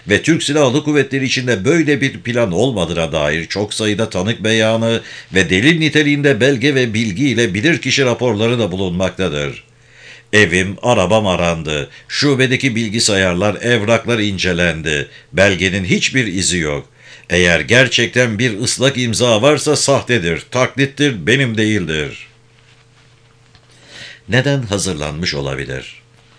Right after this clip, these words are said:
Babam belgenin ve altındaki imzanın kendisine ait olmadığını her fırsatta dile getirdi. Üstelik böyle bir belge hazırlamasını gerektirecek bir emir ya da neden olmadığını da söyledi.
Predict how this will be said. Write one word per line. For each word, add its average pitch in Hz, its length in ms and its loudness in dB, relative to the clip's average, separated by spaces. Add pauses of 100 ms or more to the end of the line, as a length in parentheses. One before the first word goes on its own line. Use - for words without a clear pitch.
(260)
Babam 151 380 0
belgenin 139 480 0
ve 135 40 0
altındaki 123 560 -2
imzanın 78 500 -4
kendisine 123 520 -2
ait 120 340 -2
olmadığını 80 580 -2
her 135 220 0
fırsatta 120 560 -2
dile 85 240 0
getirdi. 69 640 -4 (600)
Üstelik 175 440 0
böyle 175 340 2
bir 135 200 -4
belge 127 320 0
hazırlamasını 82 760 -4
gerektirecek 78 800 -4
bir 117 240 0
emir 131 380 0
ya 120 140 2
da 143 100 2
neden 120 400 0
olmadığını 110 680 0
da 82 80 -2
söyledi. 71 580 -6